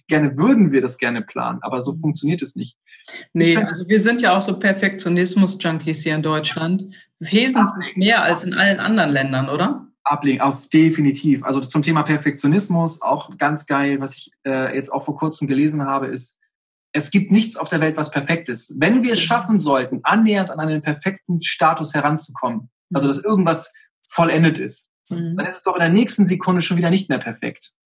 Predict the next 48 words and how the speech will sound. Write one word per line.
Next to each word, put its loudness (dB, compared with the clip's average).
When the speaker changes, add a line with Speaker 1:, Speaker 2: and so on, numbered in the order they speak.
Speaker 2:
Mhm. -4
Speaker 1:
Dann -4
verfällt 2
es -4
ja -8
schon -8
wieder. -6
Speaker 2:
Ja. -2
Speaker 1:
Und -2
das -14
ist -12
für 4
mich 4
so -2
ein 4
Sinnbild 4
zu -6
sagen, 0
hört 0
auf 0
mit 0
diesem -2
Streben -2
von -2
hundert 0
Prozent. -2
Seht 2
die 0
Selbstständigkeit 0
wirklich -2
als -4
Reise. 0
Stell 2
dir 0
vor, 2
du 0
fährst -2
nachts 0
mit -2
deinem 2
Auto 0
los. -2
Von 2
uns, 4
von 2
Flensburg 0
nach 0
München 4